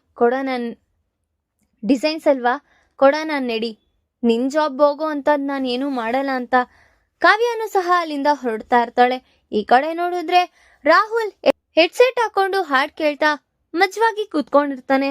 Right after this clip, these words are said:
ಆಗ ಸ್ವಪ್ನ ಬಂದಿ ಎದುರುಗಡೆ ನಿಂತಿರ, "ಏನ್ ಎದುರುಗಡೆ ದೆವ್ವ ನಿಂತಂಗ್ ನಿಂತಿದ್ಯಾ?" "ಹಾ, ನಿನಗ್ ಯಾವಾಗೂ ನಾನು ದೆವ್ವ ತರಾನೇ ಕಾಣಿಸ್ತೀನಿ, ಬೇರೆ ನೀನ್ ಯಾವಾಗ ನನ್ ಹೆಂಡ್ತಿ ಅಂತ ಒಪ್ಕೊಂಡಿದ್ಯಾ ಹೇಳು? ಅಲ್ಲ, ಇವತ್ ಏನ್ ದಿನ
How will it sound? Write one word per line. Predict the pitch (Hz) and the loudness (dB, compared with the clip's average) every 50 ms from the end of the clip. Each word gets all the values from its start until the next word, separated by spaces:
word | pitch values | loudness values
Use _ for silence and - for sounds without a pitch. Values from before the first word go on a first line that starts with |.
| 262 240 | -4 -4
ಆಗ | 208 208 214 233 277 285 269 _ _ _ _ _ _ _ _ | -6 -6 -2 -2 -2 -2 -4 _ _ _ _ _ _ _ _
ಸ್ವಪ್ನ | - 339 330 - 381 415 427 | -8 -8 -6 -2 0 -2 0
ಬಂದಿ | 403 403 381 370 392 381 - _ _ _ _ _ _ _ _ _ _ _ _ _ _ _ _ _ _ _ _ - - | 0 -2 -4 -4 -4 -6 -6 _ _ _ _ _ _ _ _ _ _ _ _ _ _ _ _ _ _ _ _ 2 4
ಎದುರುಗಡೆ | 269 311 339 392 392 403 415 403 403 403 | 4 4 4 0 -2 -2 -4 -4 -4 -4
ನಿಂತಿರ, | 392 381 370 349 - 370 359 - _ _ _ _ - 277 | -6 -6 -6 -2 -2 -4 -4 -4 _ _ _ _ -4 0
"ಏನ್ | 294 320 381 403 392 | 2 2 2 2 -2
ಎದುರುಗಡೆ | 339 294 330 359 330 359 370 349 302 240 | -6 -4 -4 -4 0 0 0 0 0 0
ದೆವ್ವ | 226 247 269 320 370 381 | 0 -2 0 0 -2 -2
ನಿಂತಂಗ್ | 381 370 359 - 370 349 330 | -2 -6 -2 -2 -2 -2 -2
ನಿಂತಿದ್ಯಾ?" | 311 302 294 269 339 320 247 254 247 214 - _ _ _ _ _ _ _ _ _ _ _ _ _ _ _ _ _ _ _ _ _ _ | -4 -6 -4 -2 -4 -2 0 0 -2 -2 -2 _ _ _ _ _ _ _ _ _ _ _ _ _ _ _ _ _ _ _ _ _ _
"ಹಾ, | - 269 277 277 269 240 _ _ _ _ - - | 0 2 2 2 0 -6 _ _ _ _ -2 -2
ನಿನಗ್ | 247 247 247 233 | 0 0 0 -2
ಯಾವಾಗೂ | 233 202 208 247 277 302 330 339 | -4 -2 0 -2 -2 -2 -4 -4
ನಾನು | 330 294 285 302 320 247 | -4 -4 -4 -4 -4 0
ದೆವ್ವ | 240 233 226 262 302 | 0 0 0 0 -2
ತರಾನೇ | - 349 320 320 311 311 320 320 | 0 0 -2 -2 -4 -6 -6 -4
ಕಾಣಿಸ್ತೀನಿ, | - 277 269 262 269 262 - 277 262 254 247 202 _ _ _ _ _ _ - | -4 -4 -4 -4 -6 -10 -6 -4 -2 -2 -2 -4 _ _ _ _ _ _ -10
ಬೇರೆ | 196 208 220 226 247 262 285 302 | -2 0 0 0 0 -2 -2 -4
ನೀನ್ | 302 302 294 285 277 262 254 240 | -4 -6 -6 -4 -4 -2 -2 -2
ಯಾವಾಗ | 240 233 226 240 285 311 330 320 330 330 | 0 0 -2 0 0 -2 -2 -2 -4 -4
ನನ್ | 330 320 302 294 277 | -4 -4 -6 -4 -4
ಹೆಂಡ್ತಿ | 233 240 247 247 - 320 | -4 -4 -4 -4 -2 -2
ಅಂತ | 311 302 269 294 277 | -2 -2 0 -2 -2
ಒಪ್ಕೊಂಡಿದ್ಯಾ | 262 - - 277 277 269 262 254 220 254 247 | -2 -2 -2 -2 -2 -2 -2 -2 -2 -2 -2
ಹೇಳು? | 240 240 233 247 254 262 _ _ _ _ _ _ - | -2 -2 -2 -2 -2 -4 _ _ _ _ _ _ 2
ಅಲ್ಲ, | 214 247 285 311 285 254 262 _ _ _ - | 2 2 2 2 -4 -4 -6 _ _ _ -4
ಇವತ್ | 247 262 285 277 _ - 247 | -2 0 0 -2 _ -4 -2
ಏನ್ | 254 294 349 381 359 | 0 0 0 0 -2
ದಿನ | 381 381 370 | -2 -2 -2